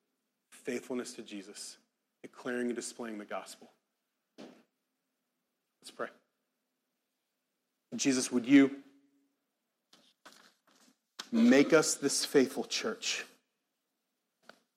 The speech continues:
That we would be a people who send and celebrate for the gospel.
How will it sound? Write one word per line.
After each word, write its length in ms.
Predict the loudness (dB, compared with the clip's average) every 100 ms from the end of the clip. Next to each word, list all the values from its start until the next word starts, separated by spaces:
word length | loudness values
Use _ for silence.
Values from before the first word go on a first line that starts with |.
| _ -20 -20 _ _ _ _ -20 -20 _ _
That 160 | 2 8
we 160 | 8
would 160 | 10 8
be 120 | 8
a 40 | 6
people 560 | 4 -4 0 0 0 0
who 240 | 2 4 2 -10 _ _ _ -2
send 760 | 0 0 2 4 4 4 0 -6 -20 _ _ _ _ _ _ -10
and 140 | -6 -4
celebrate 680 | -2 2 4 4 0 -6 -8 _ _ _ _
for 160 | -2 -2
the 60 |
gospel. 440 | 0 -2 -2 -12